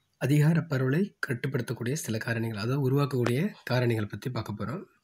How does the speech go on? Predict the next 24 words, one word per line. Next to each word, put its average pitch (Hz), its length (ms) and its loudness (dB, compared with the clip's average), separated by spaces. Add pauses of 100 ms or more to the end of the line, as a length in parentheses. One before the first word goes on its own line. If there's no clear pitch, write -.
(140)
அதுல 117 260 -2
ஃபர்ஸ்ட் 113 240 -2
என்னன்னு 117 240 2
பார்த்தீங்கன்னா, 117 440 -6 (480)
significance 135 540 2
of 113 160 -4
the 147 60 2
decision. 113 680 0 (800)
அதாவது 120 400 4 (240)
முடிவுகளுடைய 135 540 6
முக்கியத்துவம். 127 600 2 (2000)
முடிவுகளுடைய 135 380 4
முக்கியத்துவம் 110 400 0
என்னன்னு 107 180 -6
பார்த்தீங்கன்னா, 104 500 0 (480)
so - 140 -12
இப்ப 135 160 -4
இந்த 120 120 0
la-, 113 320 2
லாஸ்ட் 110 460 -2
இந்த 113 160 0
லைன் 110 280 2
அத்தாரிட்டியில 113 540 -2
இருக்கக்கூடிய 107 600 -2